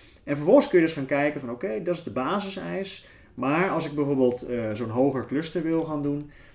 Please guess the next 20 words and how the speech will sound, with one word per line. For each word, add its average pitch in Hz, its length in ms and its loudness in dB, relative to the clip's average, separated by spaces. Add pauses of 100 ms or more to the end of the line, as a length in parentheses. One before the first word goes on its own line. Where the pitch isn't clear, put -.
dan 123 180 -2
moet 120 180 0
ik 123 200 0
in 156 180 -4
twaalf 139 380 2
minuten 123 440 -2
niet, 110 280 -8 (240)
eh, 117 80 -10 (100)
vierentwintighonderd 151 840 -2
meter 156 320 -2
lopen, 135 420 0
maar 113 220 -6
misschien 113 320 -8
wel 113 300 -4 (180)
zesentwintighonderd 135 720 2
meter. 90 320 -8 (520)
Of 113 400 -2 (120)
achtentwintighonderd 139 760 -2
meter. 101 320 -10 (600)
Ehm, 110 420 -6